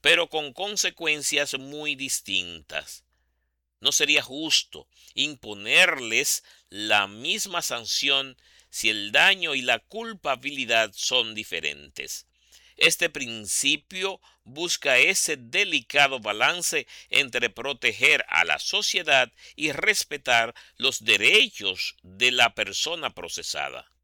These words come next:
Porque la justicia no se fortalece con penas desmedidas, sino con sanciones razonables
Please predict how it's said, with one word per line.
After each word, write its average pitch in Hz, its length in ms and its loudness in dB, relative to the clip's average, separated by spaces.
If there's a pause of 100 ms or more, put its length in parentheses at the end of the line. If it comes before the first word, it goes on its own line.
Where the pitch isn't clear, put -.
(680)
Porque 143 720 2
la 131 180 0
justicia 185 840 -2 (300)
no 170 300 -6
se 147 200 -2
fortalece 151 960 -4
con 110 320 -8
penas 147 540 0 (220)
desmedidas, 131 1160 0 (200)
sino 175 680 -4
con 151 260 -10
sanciones 165 960 -2 (160)
razonables 139 1040 0